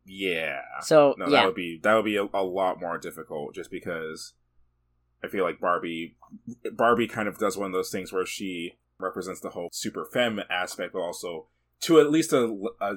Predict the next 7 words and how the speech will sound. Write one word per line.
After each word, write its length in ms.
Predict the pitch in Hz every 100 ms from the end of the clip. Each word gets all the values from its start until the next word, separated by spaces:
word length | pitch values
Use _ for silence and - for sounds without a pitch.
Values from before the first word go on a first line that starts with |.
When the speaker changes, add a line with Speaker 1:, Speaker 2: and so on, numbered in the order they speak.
| - _
Speaker 1:
noticeable 540 | 113 101 110 104 - 110
degree, 400 | 104 117 110 104
representing, 520 | 104 101 95 95 92
like, 260 | 85 78 _ _ _ _ _ _ _
not 300 | 92 95 -
being 380 | 98 92 85 80 _ _ _ _ -
totally 720 | - 101 90 87 87 80 73